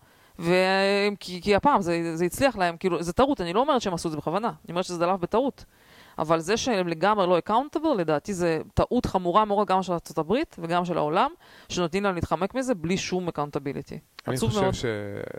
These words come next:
Speaker 2: שצ'רנוביל זה בכלל היה הטלפים, זה לא היה אנשים
Speaker 1: בדיוק,
Speaker 2: שעשו את זה.
Speaker 1: נכון.
Speaker 2: הטלפים הם הפעילו את הכור, והם... הם, אה,
Speaker 1: ואלה שבאו, אז הצילו, הרוסים האלה שאחרי זה ניסו שמה לסדר את זה, הם הצילו את העולם מהטלפים שזה נכון, זה
Speaker 2: כן.
Speaker 1: כאילו, ואנשים צריכים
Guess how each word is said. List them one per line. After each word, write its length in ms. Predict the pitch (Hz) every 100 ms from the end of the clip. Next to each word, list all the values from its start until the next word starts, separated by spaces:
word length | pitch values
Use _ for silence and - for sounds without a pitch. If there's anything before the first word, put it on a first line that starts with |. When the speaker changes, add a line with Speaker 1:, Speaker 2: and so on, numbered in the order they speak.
| -
Speaker 2:
שצ'רנוביל 460 | - 131 139 139 156
זה 100 | 113
בכלל 260 | 101 - 101
היה 140 | 104
הטלפים, 640 | - 98 92 - 147 156 143
זה 160 | 123 95
לא 100 | 104
היה 160 | 101
אנשים 280 | 95 90 165
Speaker 1:
בדיוק, 220 | 220 262
Speaker 2:
שעשו 160 | 330 147
את 80 | 143
זה. 160 | 156 160
Speaker 1:
נכון. 420 | - - 202 214 220
Speaker 2:
הטלפים 440 | - 104 - 127
הם 140 | 110
הפעילו 320 | 104 - 117 110
את 80 |
הכור, 360 | 101 - 175 160
והם... 260 | 110 107 107 -
הם, 260 | 113 113
אה, 180 | 107 104
Speaker 1:
ואלה 360 | 107 180 220 262
שבאו, 420 | 233 208 247 277
אז 100 | 190
הצילו, 460 | 185 - - 311 185
הרוסים 420 | 160 160 - 240
האלה 200 | 226 226
שאחרי 300 | 185 165 220
זה 80 | 220
ניסו 240 | 175 208
שמה 300 | 214 196 175
לסדר 400 | 160 156 180 294
את 60 | 208
זה, 160 | 175
הם 80 | 165
הצילו 320 | 170 - 247
את 100 | 240
העולם 400 | 180 170 269 220
מהטלפים 540 | 165 147 165 156 208 190
שזה 260 | - 147
נכון, 340 | 147 156 302 175
זה 100 | 151
Speaker 2:
כן. 60 | - - -
Speaker 1:
כאילו, 240 | 180 165
ואנשים 380 | 165 170 165 254
צריכים 240 | - 202